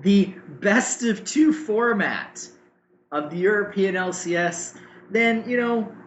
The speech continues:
with a team like Splice as a top two team in Europe, with a team like Giants as a top four team in Europe, and Origin as a bottom two team in Europe.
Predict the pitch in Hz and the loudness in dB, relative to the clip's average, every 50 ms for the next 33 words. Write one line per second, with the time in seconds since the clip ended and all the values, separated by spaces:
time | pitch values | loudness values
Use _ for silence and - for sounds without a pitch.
0 | - 240 247 262 247 269 269 - - 294 285 285 277 262 262 269 262 262 254 - | -6 -2 0 0 0 0 -2 -2 -4 -4 -4 -4 -2 -2 0 2 2 2 0 -2
1 | 214 - - - - - - 285 294 294 240 170 123 - - - - - - - | -10 -10 -8 -8 -8 -8 -4 0 2 2 2 2 0 -2 -4 -4 -4 -6 -8 -10
2 | - - - - - - - - - 214 202 208 214 208 - 202 - 208 - - | -16 -20 -20 -20 -20 -20 -20 -10 -4 -2 0 0 0 0 2 0 0 0 0 -2
3 | - - 220 220 202 - - 220 214 208 208 208 196 196 220 233 214 160 - - | -2 0 0 0 0 0 -2 -2 0 0 0 0 0 0 0 0 0 -2 -4 -6
4 | - - - - - - - - - - - - 233 247 285 - - - 302 320 | -10 -14 -18 -18 -18 -20 -20 -20 -20 -10 -2 0 2 2 2 2 0 0 -2 0
5 | 320 302 254 - - - - - - - - 180 202 196 226 330 349 277 185 - | 2 0 0 0 -4 -10 -12 -8 -6 -4 0 2 4 4 4 4 2 0 -2 -2
6 | - - - - - - - - - - - - - - 254 254 - 294 254 - | -4 -10 -10 -10 -10 -12 -12 -18 -20 -20 -20 -12 -4 0 0 2 2 0 -4 -4
7 | - 302 294 311 302 - - - - 349 339 359 381 392 392 381 - - - 262 | -2 -2 -2 -2 -2 -6 -12 -14 -10 -6 0 2 6 6 6 6 4 0 -4 -2
8 | 269 254 240 240 226 226 226 214 214 208 196 196 196 - - - - - _ _ | -2 -2 -2 -2 0 0 0 0 0 0 -2 -2 -4 -8 -16 -20 -20 -20 _ _
9 | _ _ _ - 262 269 277 269 262 233 202 - - - - - - - - 330 | _ _ _ -4 -2 0 0 0 0 0 -2 -4 -10 -18 -20 -20 -12 -8 -2 2
10 | 349 277 320 320 262 185 185 240 220 196 185 170 175 - - - _ _ _ _ | 4 4 6 4 4 2 2 2 2 2 2 -2 -6 -12 -18 -20 _ _ _ _
11 | _ _ _ - 196 190 180 185 190 175 - - 175 175 190 220 233 220 208 190 | _ _ _ -4 -2 0 0 2 0 0 0 0 0 2 4 4 4 2 0 -2
12 | - - 208 208 202 196 - 202 190 175 170 170 160 156 160 160 160 170 160 156 | -6 -6 -6 -8 -8 -8 -8 -8 -8 -6 -6 -8 -8 -6 -4 -2 -2 -2 -4 -4
13 | - - - | -8 -12 -20